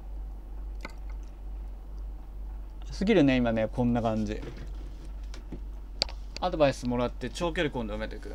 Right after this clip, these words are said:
そしたらやっぱすげえ広角荷物出るんで。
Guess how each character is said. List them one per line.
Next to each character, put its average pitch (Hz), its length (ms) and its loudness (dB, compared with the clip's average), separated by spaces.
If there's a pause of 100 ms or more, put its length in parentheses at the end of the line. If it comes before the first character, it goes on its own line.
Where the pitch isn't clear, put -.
そ - 60 -6
し - 40 -6
た 165 60 4
ら 139 60 8
や 135 40 8
っ - 40 -6
ぱ 139 120 6
す - 220 -2
げ 208 100 8
え 185 60 8
広 143 200 4
角 123 220 0
荷 127 100 6
物 120 260 0
出 113 140 6
る 107 80 4
ん 101 100 -2
で。 98 300 -2